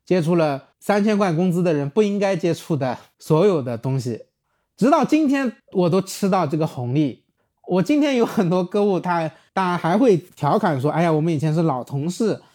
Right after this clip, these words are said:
其实那个时候人家已经是我们那个某个事业群的总经理了，我只是一个小屁孩。但很多年后我们相遇了，他知道你的背景，他会说，“哎，你看我们当年是老同事，”就拉近一下距离嘛，对吧？他们也有很多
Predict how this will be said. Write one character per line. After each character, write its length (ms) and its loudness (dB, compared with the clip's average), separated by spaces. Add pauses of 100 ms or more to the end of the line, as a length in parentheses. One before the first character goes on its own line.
(120)
其 180 2
实 160 2
那 120 0
个 120 2
时 60 2
候 100 2
人 160 0
家 200 0
已 40 -2
经 160 -2
是 80 0
我 220 0
们 180 -6
那 80 -2
个 320 -2
某 240 -2
个 80 -2
事 240 -4
业 160 2
群 220 -6
的 80 -2
总 220 -4
经 180 -2
理 120 -4
了， 180 -16
我 160 -2
只 120 -2
是 140 -2
一 60 0
个 80 -2
小 180 -4
屁 160 -6
孩。 300 -10 (480)
但 100 2
很 220 2
多 120 4
年 160 0
后 200 2
我 120 -2
们 140 0
相 300 2
遇 120 2
了， 140 0 (100)
他 140 0
知 160 0
道 160 2
你 80 0
的 80 -2
背 220 2
景， 180 -6
他 180 -2
会 140 2
说 120 -4
，“哎， 260 -4
你 100 -10
看 160 -2
我 60 -2
们 120 -6
当 160 -4
年 140 -6
是 80 -2
老 180 -4
同 220 -6
事，” 320 0
就 180 0 (120)
拉 180 0
近 160 0
一 20 0
下 140 0
距 300 2
离 160 -6
嘛， 120 -4 (300)
对 100 0
吧？ 100 0 (340)
他 60 2
们 100 6
也 80 6
有 60 4
很 180 2
多 200 4